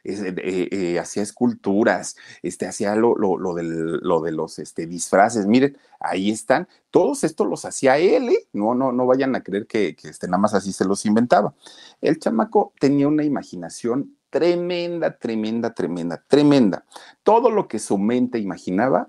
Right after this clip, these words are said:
él lo creaba, todo. Sea con plastilina, sea con tela, este, en dibujo,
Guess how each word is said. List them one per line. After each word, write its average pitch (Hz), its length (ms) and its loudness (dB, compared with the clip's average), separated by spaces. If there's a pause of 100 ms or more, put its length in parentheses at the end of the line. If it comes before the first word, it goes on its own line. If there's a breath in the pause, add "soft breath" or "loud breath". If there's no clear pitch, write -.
(160)
él 101 160 0
lo 113 180 0
creaba, 80 540 -6
todo. 92 320 2 (280 soft breath)
Sea 120 320 0
con - 180 2
plastilina, 160 920 -2
sea - 240 -4
con 80 280 -8
tela, 156 540 4
este, 87 500 -4
en 80 160 -10
dibujo, 151 640 2